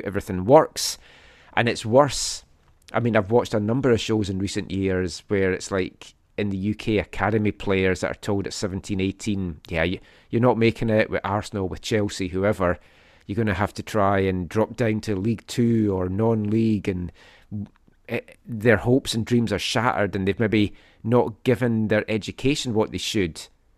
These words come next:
and now they kinda, kinda hung out to dry a little bit. So, I mean, these guys are older, and you have to feel, though, that the C P L beckons for all three of them,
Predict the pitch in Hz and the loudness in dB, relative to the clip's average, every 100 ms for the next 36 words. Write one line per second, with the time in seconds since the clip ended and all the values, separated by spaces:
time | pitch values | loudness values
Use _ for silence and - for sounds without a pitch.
0 | _ - 98 107 107 101 - 104 98 95 | _ -8 -4 2 2 2 -2 0 0 0
1 | - 98 87 104 104 110 90 104 123 131 | -4 -4 -2 -2 -2 -4 -4 0 2 2
2 | 107 87 90 85 - - 151 151 170 214 | 0 -2 -4 -4 -8 -4 0 2 2 -2
3 | - 165 151 120 104 117 151 151 73 67 | 0 2 2 2 2 4 4 2 0 -4
4 | - - _ _ _ - 120 123 - - | -8 -18 _ _ _ -2 0 0 -2 -2
5 | 135 123 160 - 143 - 127 120 110 107 | 0 0 -2 -2 -4 0 4 4 4 4
6 | 107 101 107 - - 131 120 117 104 110 | 4 2 -2 -6 -4 -4 -2 0 2 2
7 | 104 92 107 98 - 90 78 - - _ | 2 2 0 0 -4 -6 -6 -10 -12 _
8 | _ _ _ _ - 110 104 113 - 113 | _ _ _ _ 0 2 4 2 -2 0
9 | 175 233 - 80 73 | 2 2 -2 -4 -4